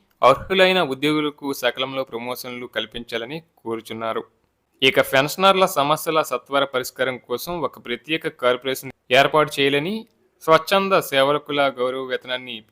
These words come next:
ఐదు వేల నుండి పది వేలకు పెంచుతారని, పెంచుతామని చేసిన వాగ్దానాన్ని నిలబెట్టుకోవాలని కోరుతున్నారు.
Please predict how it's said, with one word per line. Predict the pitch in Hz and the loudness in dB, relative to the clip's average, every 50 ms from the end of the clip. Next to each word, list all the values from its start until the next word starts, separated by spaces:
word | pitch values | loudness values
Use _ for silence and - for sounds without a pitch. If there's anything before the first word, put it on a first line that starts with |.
| - 123 | -2 0
ఐదు | 123 127 123 135 | 0 0 0 0
వేల | 135 139 143 | 0 0 0
నుండి | 139 139 139 139 156 196 214 214 _ - | -2 -2 -8 -6 -6 -8 -8 -8 _ -2
పది | 143 139 147 | -2 -2 0
వేలకు | 151 160 160 160 - | -2 -2 -4 -4 -8
పెంచుతారని, | 147 - 135 131 127 - 135 - 135 135 135 131 127 127 120 - _ _ _ _ _ _ _ _ - | -12 -10 -10 -10 -10 -10 -6 -2 0 0 0 0 -2 -6 -10 -12 _ _ _ _ _ _ _ _ -2
పెంచుతామని | 151 151 160 170 175 165 175 170 165 160 160 160 156 151 - 143 | -2 -2 -2 -2 0 2 2 2 2 0 -2 -2 -6 -6 -2 -2
చేసిన | 135 135 - 143 139 | -2 -2 -2 -2 0
వాగ్దానాన్ని | 127 123 127 127 127 135 135 135 135 131 123 | 0 0 0 0 -4 -4 -4 -4 -6 -6 -10
నిలబెట్టుకోవాలని | 117 117 117 120 120 127 - - - - 123 120 120 143 180 190 _ | -10 -10 -12 -10 -12 -14 -18 -16 -12 -6 -4 -4 -4 -4 -8 -16 _
కోరుతున్నారు. | _ - 113 113 113 - 117 117 113 110 110 110 | _ -6 -6 -6 -6 -8 -12 -8 -6 -6 -6 -6